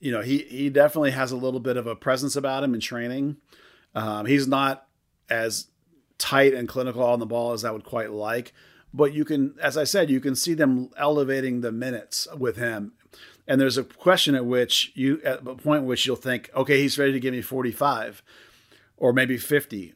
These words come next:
But do you make a swap at halftime, or you just start with him and let him go, like, fifty-five, sixty,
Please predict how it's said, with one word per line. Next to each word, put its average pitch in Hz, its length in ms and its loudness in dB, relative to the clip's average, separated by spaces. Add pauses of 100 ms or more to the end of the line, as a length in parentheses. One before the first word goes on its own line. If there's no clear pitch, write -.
But 143 340 4 (280)
do 135 100 0
you 147 100 8
make 143 160 6
a 139 60 2
swap 135 280 2
at 123 80 -4
halftime, 156 520 -2
or 143 140 0
you 139 160 6
just 143 240 2
start 147 360 4
with 127 120 -8
him 135 300 -4
and 123 140 -4
let 123 140 0
him 120 120 -6
go, 123 180 -4
like, 120 260 -4
fifty-five, 123 520 2
sixty, 120 640 -4